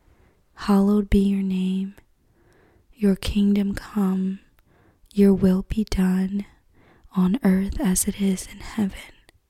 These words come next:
Give us today our daily bread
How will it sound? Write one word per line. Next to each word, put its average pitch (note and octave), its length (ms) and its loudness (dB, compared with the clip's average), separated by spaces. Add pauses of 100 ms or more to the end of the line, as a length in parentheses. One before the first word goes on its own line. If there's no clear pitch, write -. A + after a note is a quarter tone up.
(1080)
Give G#3 200 4
us G#3+ 220 2
today F#3 460 2
our F#3 120 0
daily G3 440 0
bread E3+ 500 0